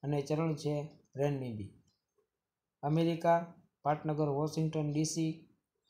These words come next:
રાષ્ટ્રપતિ ડોનાલ્ડ ટ્રમ્પ અને ચલણ છે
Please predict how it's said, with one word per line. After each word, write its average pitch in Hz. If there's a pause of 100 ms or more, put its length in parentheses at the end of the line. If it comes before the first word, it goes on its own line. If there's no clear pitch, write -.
(420)
રાષ્ટ્રપતિ 156
ડોનાલ્ડ 147
ટ્રમ્પ 151 (240)
અને 139
ચલણ 156
છે 151